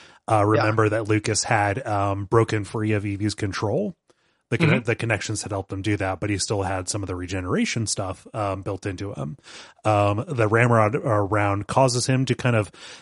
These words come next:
Speaker 1: mutate into a kind of soup, like he dissolves. Um,
Speaker 2: Yeah.
Speaker 1: and Chris blacks out, and you wake up, and Lucas is a big old testicle hanging from the ceiling that gives birth to something that is just straight up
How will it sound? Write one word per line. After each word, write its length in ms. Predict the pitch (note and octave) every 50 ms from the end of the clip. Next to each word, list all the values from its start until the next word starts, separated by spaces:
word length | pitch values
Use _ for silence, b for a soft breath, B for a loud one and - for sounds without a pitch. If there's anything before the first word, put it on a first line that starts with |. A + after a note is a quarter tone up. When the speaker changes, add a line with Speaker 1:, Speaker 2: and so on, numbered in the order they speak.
| B B -
Speaker 1:
mutate 480 | A2 G#2+ G#2+ B2+ A#2+ - - C3 D3 -
into 280 | - A#2+ - C3 B2 B2
a 60 | A#2
kind 300 | - - C#3+ C#3 B2+ A#2
of 100 | A2+ -
soup, 380 | - - - F3+ A3+ A3+ - - -
like 180 | D3+ D3+ C#3+ -
he 100 | E3+ E3+
dissolves. 800 | - E3 D3+ A#2+ C#3 B2+ E3+ G3+ A#3 A#3+ G#3 G#3 - - - b b b b b b b _ _
Um, 140 | C3 C3+ C#3 C#3
Speaker 2:
Yeah. 260 | C#3 C#3 C#3 C3+ - -
Speaker 1:
and 560 | - C3+ C3+ C3+ C3 C3 C3 C3 C3 - - - - -
Chris 240 | - C#3+ C3+ -
blacks 400 | - - C3 C3 C3 C3+ - -
out, 300 | B2 G#2 G2+ A2 A#2 - _ _ _ _
and 220 | - A#2 A2 G#2+ G2+
you 100 | G#2 G#2
wake 240 | G#2 A#2+ A#2+ A#2 F#3+
up, 260 | G#3 F#3+ F3+ - - -
and 180 | C3 B2 A#2
Lucas 380 | A2+ A#2+ A#2 - A#2+ A2 - -
is 40 | A#2
a 60 | A2
big 260 | G2 - A#2+ A#2+ A2+ B2+
old 180 | A#2+ A#2 A2+
testicle 680 | - - A#2 G2+ - - C3+ - - F3+ E3+ D#3 - - _ _
hanging 340 | - B2+ B2 A2+ A2+ A2 G#2
from 180 | - A#2+ G#2+
the 80 | G#2 F#2+
ceiling 500 | - - E3 D#3 C3 A#2+ A2+ A2 A2 G2+ B B B B B B B
that 160 | C3+ B2+ A2
gives 240 | - A#2 A2 G2+ F#2
birth 300 | - A2+ G#2+ G#2 G2 -
to 100 | - A2+ G#2
something 360 | - A2 G2+ - A#2 A2 G#2
that 180 | A2 G#2+ G#2+
is 160 | A2 G#2+ G2+ -
just 280 | - C3 A2 - -
straight 380 | - - - - A#2+ A#2 A2 G#2
up 240 | G#2+ G#2+ G#2+ A2